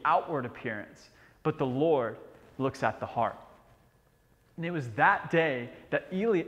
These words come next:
Eliab saw that David was destined for great things.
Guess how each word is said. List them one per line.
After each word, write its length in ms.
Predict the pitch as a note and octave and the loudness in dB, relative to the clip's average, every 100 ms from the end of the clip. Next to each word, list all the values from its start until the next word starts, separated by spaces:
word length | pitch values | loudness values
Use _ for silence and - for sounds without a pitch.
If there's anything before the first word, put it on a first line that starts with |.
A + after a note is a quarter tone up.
| - - | -6 -2
Eliab 460 | G3+ G#3+ D3 B2+ | 2 4 4 4
saw 380 | - - F#3 G3 | 2 2 6 6
that 200 | E3 C#3+ | 6 4
David 400 | D3+ F3 D#3+ C3+ | 4 6 4 0
was 160 | C#3 B2+ | -4 -2
destined 600 | D#3+ D#3 - C3+ A#2 A#2 - - | 0 0 -2 -10 -10 -12 -18 -10
for 140 | D3+ | -8
great 320 | A2+ C3 B2 - | -4 -4 -6 -8
things. 420 | G#2+ F#2 A#2+ | -10 -10 -16